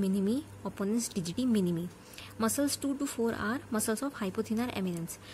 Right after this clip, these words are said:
अब hypothenar group में तो ये चार muscle आएगी, पर ये, अ, पर जो first वाली है palmaris brevis, वो eminence form नहीं करेगी, वो एक जो उठाव स-, वाला structure है,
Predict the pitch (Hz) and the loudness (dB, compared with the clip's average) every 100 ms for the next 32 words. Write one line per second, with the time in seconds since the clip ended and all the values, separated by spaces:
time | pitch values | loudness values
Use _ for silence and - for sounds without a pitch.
0 | - 277 285 277 202 190 254 277 285 240 | -8 0 0 2 0 0 0 2 2 2
1 | 208 208 254 254 285 285 277 269 240 233 | 0 0 -2 0 0 0 -2 0 0 0
2 | 202 180 175 - - - - - 277 285 | 0 -2 -4 -8 -14 -16 -12 0 2 2
3 | - 208 233 285 - - 220 220 220 220 | 0 0 2 2 0 -4 -2 0 0 -2
4 | - - - 262 277 - 269 - 254 254 | -4 -14 -4 -2 -2 0 -2 2 0 2
5 | 254 214 208 254 - - - - - 220 | 2 2 2 0 -4 -14 -16 -8 2 2
6 | 214 233 247 202 196 202 262 254 247 294 | 4 2 0 2 2 2 0 -2 0 0
7 | - 220 226 269 302 - - 233 214 202 | 0 0 2 2 2 0 0 2 4 2
8 | 202 196 185 208 269 269 254 - - 254 | 2 0 0 0 0 0 -2 -6 -4 -2
9 | 233 - - - 233 - 233 254 247 - | -2 -4 -14 -4 -4 -2 -2 -2 -4 -4
10 | 233 226 240 - 233 - 233 208 | -4 -2 -2 -2 -4 -2 -2 0